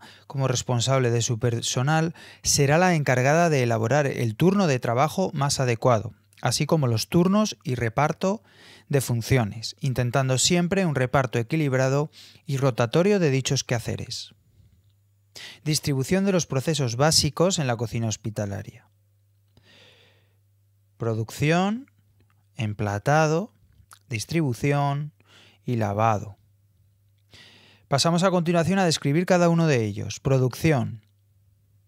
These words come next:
Está dividida en dos turnos con el siguiente horario. Mañana de siete a dos, tarde de dos a nueve.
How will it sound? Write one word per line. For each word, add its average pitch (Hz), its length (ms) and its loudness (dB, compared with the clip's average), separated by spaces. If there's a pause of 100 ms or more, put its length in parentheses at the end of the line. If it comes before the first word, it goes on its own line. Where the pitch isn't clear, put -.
(1600)
Está 151 320 2
dividida 208 640 4
en 143 200 2
dos 151 220 4
turnos 190 400 2
con 170 160 2
el 139 120 0
siguiente 147 480 0
horario. 104 560 -2
Mañana 123 480 0
de 110 100 -4
siete 135 480 -2
a 139 140 4
dos, 220 440 -2 (2250)
tarde 165 380 6
de 139 140 4
dos 196 340 4
a 214 140 2
nueve. 104 480 0